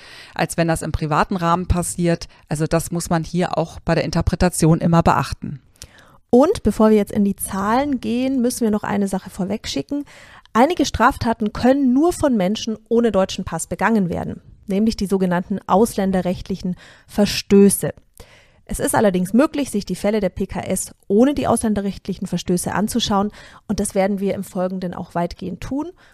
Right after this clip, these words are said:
Speaker 2: muss man aber eben beim Lesen der Statistik immer im Hinterkopf behalten.
Speaker 1: Mit diesen ganzen Vorwarnungen schauen wir jetzt mal in die P K S. In der P K S zweitausendzweiundzwanzig wurden insgesamt zwei Millionen Tatverdächtige ermittelt,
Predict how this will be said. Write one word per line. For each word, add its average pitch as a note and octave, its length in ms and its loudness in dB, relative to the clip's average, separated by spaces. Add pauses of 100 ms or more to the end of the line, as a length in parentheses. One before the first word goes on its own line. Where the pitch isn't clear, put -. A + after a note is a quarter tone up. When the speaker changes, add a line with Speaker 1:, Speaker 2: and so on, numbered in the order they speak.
(120)
Speaker 2:
muss B3 200 0
man B3+ 140 0
aber G#3 200 -2
eben G#3 340 -8 (100)
beim F3+ 200 -2
Lesen A#3 480 -2
der F3+ 260 0
Statistik - 920 -6 (260)
immer G3+ 360 0
im G3+ 80 -6
Hinterkopf E3+ 520 -10
behalten. - 420 -16 (180)
Speaker 1:
Mit F3+ 180 -6
diesen F#3 220 -2
ganzen F3+ 340 -2
Vorwarnungen G3 880 2
schauen C4 280 2
wir D#3 80 -2
jetzt - 220 -10
mal D3 140 -2
in C#3+ 100 -4
die - 80 -6
P D3+ 160 2
K - 160 -2
S. - 380 0 (340)
In A#3 100 4
der C4 120 6
P A#3 120 4
K A3 140 -2
S - 260 -4
zweitausendzweiundzwanzig F#3 1600 -2
wurden F3+ 320 -4
insgesamt G3 1000 -2 (160)
zwei F3+ 360 2
Millionen G3 760 0 (100)
Tatverdächtige D#3+ 880 -4
ermittelt, D#3+ 640 -4